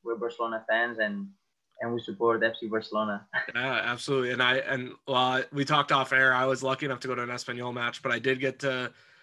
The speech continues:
Speaker 2: uh, visit the Barcelona stadium and their museum, and, like, like, what a cool experience. I wish I could have gone to a match there, obviously, but, uh, very cool to learn the history about all of that. So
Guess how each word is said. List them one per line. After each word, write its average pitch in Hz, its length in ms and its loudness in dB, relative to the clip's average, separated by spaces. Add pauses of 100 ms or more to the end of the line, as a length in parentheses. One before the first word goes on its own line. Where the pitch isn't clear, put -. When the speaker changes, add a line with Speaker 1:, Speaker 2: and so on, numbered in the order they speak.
(220)
Speaker 2:
uh, 117 220 0
visit 123 380 0 (120)
the 120 160 -6
Barcelona 120 920 -4
stadium 143 480 4
and 120 120 -2
their 120 200 -2
museum, 120 520 0
and, 110 240 -8
like, 113 160 -10 (380)
like, 123 180 -8
what 127 220 0
a 120 80 0
cool 123 340 -4
experience. 120 500 -6
I 120 60 -2
wish 117 160 -6
I 113 60 -6
could 117 100 -6
have 117 80 -8
gone 120 180 -2
to 117 120 -8
a 110 40 -6
match 110 320 -2
there, 113 160 -6
obviously, 113 440 -8
but, 113 260 -6 (460)
uh, 107 300 -2 (360)
very 127 200 2
cool 127 180 0
to 120 80 -2
learn 117 320 0
the 113 80 -6
history 117 340 -4
about 117 240 -4
all 113 160 -2
of 107 80 -10
that. 117 300 -2
So 151 300 4